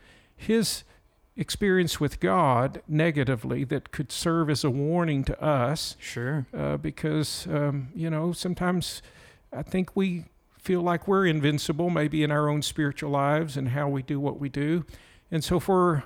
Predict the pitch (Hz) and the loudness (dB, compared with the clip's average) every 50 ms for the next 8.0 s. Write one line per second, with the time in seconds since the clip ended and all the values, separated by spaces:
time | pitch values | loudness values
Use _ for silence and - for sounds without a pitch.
0 | - - - 151 - - 285 339 339 359 220 190 - - 180 160 160 175 226 269 | -6 -6 -6 -4 2 4 6 6 6 6 4 2 2 2 2 4 6 6 6 6
1 | 240 160 156 151 165 - - 170 175 170 170 170 165 165 165 156 - - - - | 4 4 2 2 0 0 -2 -2 -2 0 0 0 0 0 0 -2 -4 -8 -14 -20
2 | - - - - _ _ _ _ _ - 165 185 185 175 - - - 185 180 180 | -20 -20 -20 -20 _ _ _ _ _ -2 0 0 0 0 -2 -2 0 2 4 4
3 | 185 185 185 180 160 143 - - - 175 165 160 156 147 165 175 180 180 - - | 4 4 4 2 0 0 -2 -2 0 0 2 0 0 2 2 4 4 2 2 0
4 | 175 170 151 139 170 233 226 - 185 156 143 180 - - - - 196 180 165 160 | 0 2 4 4 4 4 2 2 2 4 4 4 2 0 -2 2 2 4 4 4
5 | 185 262 359 427 427 240 190 214 247 226 180 - - - 190 - 208 226 202 208 | 4 4 6 6 4 6 6 6 4 4 2 0 0 0 0 2 2 4 4 4
6 | 247 311 403 330 226 196 - - 202 180 - - 220 320 370 330 190 165 139 - | 4 2 2 2 2 0 2 0 0 0 2 2 2 2 4 2 2 2 2 -2
7 | - - - - - - - - - - - - 170 190 220 233 269 233 180 160 | -6 -16 -20 -20 -20 -20 -20 -14 -12 -10 -4 -2 0 0 2 2 2 2 2 0